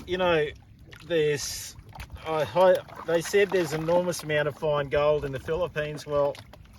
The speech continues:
there, I don't think people actually realise how much there is.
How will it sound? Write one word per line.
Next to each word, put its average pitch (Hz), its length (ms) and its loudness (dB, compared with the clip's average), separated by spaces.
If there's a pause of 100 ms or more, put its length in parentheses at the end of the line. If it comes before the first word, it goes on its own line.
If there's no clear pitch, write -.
(160)
there, 147 260 -2 (1200)
I 151 100 -4
don't 190 240 -2
think 170 340 -8
people 175 300 -2
actually 147 320 -4
realise 147 480 0
how 156 220 -2
much 151 320 -2
there 147 200 0
is. 143 320 -4